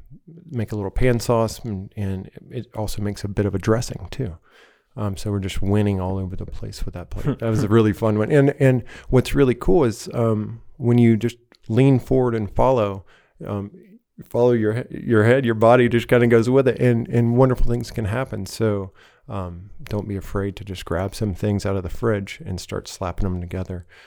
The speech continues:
Speaker 1: Um, you know, when I see quinoa, I think, sometimes I think, um, you know, green and red. Um, then we used red quinoa yesterday,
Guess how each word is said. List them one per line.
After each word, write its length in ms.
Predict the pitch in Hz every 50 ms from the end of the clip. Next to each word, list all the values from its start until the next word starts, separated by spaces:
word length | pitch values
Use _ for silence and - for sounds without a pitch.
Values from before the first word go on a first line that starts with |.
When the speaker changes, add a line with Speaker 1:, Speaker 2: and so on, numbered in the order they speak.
| _ _ -
Speaker 1:
Um, 220 | - 107 107 113 -
you 80 | 131
know, 120 | 131 135 131
when 100 | 131 127
I 80 | 135
see 220 | 131 - - 151 -
quinoa, 520 | - - 151 156 160 123 98 95 87 87
I 60 | 107
think, 380 | 110 - - 123 117 110 - - - - - - _
sometimes 400 | - - - 151 139 143 131 113
I 80 | 127 120
think, 300 | - 123 120 117 110 - - -
um, 580 | 104 101 101 98 98 95 90 90 90 98 98 - - - _ _ _ _ _ _ _ _ _ _ _ _ -
you 120 | 123 107
know, 180 | 87 85 73 64 - - - - _ _ -
green 380 | 110 110 127 127 127 - 117
and 160 | 110 101 98
red. 400 | 95 95 90 90 87 92 98 110 - - - _ -
Um, 200 | 98 98 98 104
then 200 | 117 117 117 - -
we 100 | 135 131
used 240 | 131 120 104 - -
red 200 | 104 101 98 -
quinoa 340 | - - 101 98 101 107 107
yesterday, 500 | 107 101 - - - 101 101 104 110